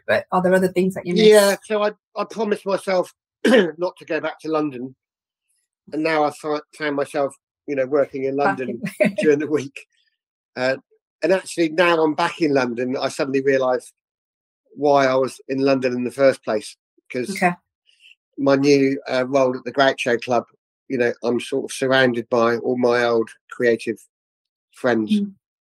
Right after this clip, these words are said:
Speaker 2: um, which is, for me, was one of the sort of big drives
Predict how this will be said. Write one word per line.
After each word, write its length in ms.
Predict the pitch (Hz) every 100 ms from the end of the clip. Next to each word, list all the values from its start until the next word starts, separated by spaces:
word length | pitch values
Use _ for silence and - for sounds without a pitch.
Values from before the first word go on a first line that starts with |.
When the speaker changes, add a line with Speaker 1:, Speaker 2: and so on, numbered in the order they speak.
| _ _ _ -
Speaker 2:
um, 360 | 113 113 113 107
which 260 | - 120 -
is, 240 | 123 - _ _ _ _ _ _ _ _ _ _ _ _
for 120 | 147
me, 240 | 151 147
was 180 | 127 127
one 140 | 147 131
of 80 |
the 120 | 120 123
sort 200 | 139 127
of 100 | 113
big 160 | 123
drives 640 | - 139 131 123 113 -